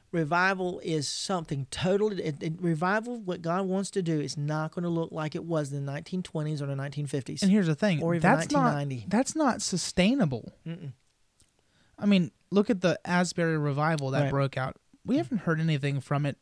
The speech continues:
Speaker 1: It
Speaker 2: for
Speaker 1: just
Speaker 2: months.
Speaker 1: died just like that.
Speaker 2: It came and it went.
Speaker 1: Mm-hmm. Which was, I felt, was just a surface level of beginning of signs, we, 'cause we all felt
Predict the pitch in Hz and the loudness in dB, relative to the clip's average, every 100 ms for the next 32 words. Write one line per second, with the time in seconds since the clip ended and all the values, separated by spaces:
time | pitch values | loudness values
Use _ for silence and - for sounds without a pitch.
0 | - 135 156 143 - - 156 147 277 220 | -14 -2 0 0 -2 -8 4 6 6 4
1 | - - - 165 139 131 123 131 135 156 | 0 -6 -6 -8 -6 -6 -8 -10 -10 -10
2 | 147 143 147 170 - - 135 131 156 - | -8 -8 -2 -2 -2 0 2 4 2 0
3 | 143 - 143 123 - - 131 127 147 185 | 0 2 0 -2 -8 -10 -8 -6 -8 -10
4 | _ - - - - 170 - 156 - - | _ -20 -20 -10 -4 -2 0 -2 -4 -4
5 | 180 - 165 151 147 151 143 139 - 170 | -4 -2 -6 -4 -6 -6 -6 -8 -4 -4
6 | - 147 151 139 139 127 147 135 143 147 | -4 -6 -2 -2 -4 -6 -8 -6 -4 -4
7 | 139 135 - - 175 170 147 131 143 147 | -4 -6 -6 -4 -2 -2 -4 -6 -6 -6
8 | - 151 135 151 147 143 139 - 196 180 | -4 -6 -2 0 0 -2 -6 2 2 2